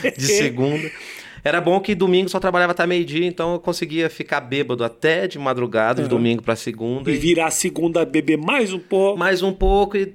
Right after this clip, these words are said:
Speaker 1: segunda era meu domingo à noite, assim,
Speaker 2: Entendi.
Speaker 1: que eu ia trabalhar na terça. Mas não gostava muito, não, nunca gostei muito de trabalhar.
Speaker 2: Aham.
Speaker 1: E aí chegou na cidade uma época um teatro lá, um grupo de teatro, Teatro Livre Expressão.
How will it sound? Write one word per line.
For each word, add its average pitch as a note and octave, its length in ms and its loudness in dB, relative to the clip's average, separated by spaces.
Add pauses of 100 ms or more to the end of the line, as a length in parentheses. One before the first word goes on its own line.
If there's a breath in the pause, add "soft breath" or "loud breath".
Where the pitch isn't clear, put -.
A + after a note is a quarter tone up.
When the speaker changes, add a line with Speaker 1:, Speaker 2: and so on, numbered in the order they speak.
Speaker 1:
segunda F#3+ 420 0
era F#3+ 80 4
meu F#3 160 2
domingo F3+ 320 2
à E3+ 80 2
noite, C3 300 -2
assim, - 120 -4
Speaker 2:
Entendi. C#3 160 -2
Speaker 1:
que B2 40 2
eu A#2+ 40 2
ia B2 60 0
trabalhar B2+ 300 0
na B2 80 2
terça. E2 320 -8
Mas B2 340 -2 (320 loud breath)
não C3+ 140 2
gostava E3 420 2
muito, D#3+ 220 -2
não, D3 80 -2
nunca G3+ 160 2
gostei D#3 240 2
muito C3+ 160 -2
de - 40 -8
trabalhar. A2+ 440 0
Speaker 2:
Aham. C#3 220 -4
Speaker 1:
E C#3 80 4
aí D#3 300 2
chegou E3 260 0
na D#3+ 80 2
cidade D3 400 -2
uma C3+ 100 0
época C3+ 240 -2
um D#3 140 -4
teatro C3+ 500 0
lá, G#2+ 100 0
um G2 120 -2
grupo A#2 180 -4
de - 80 -18
teatro, - 220 -6
Teatro C3 280 -2
Livre E3 220 0
Expressão. G#2 540 -6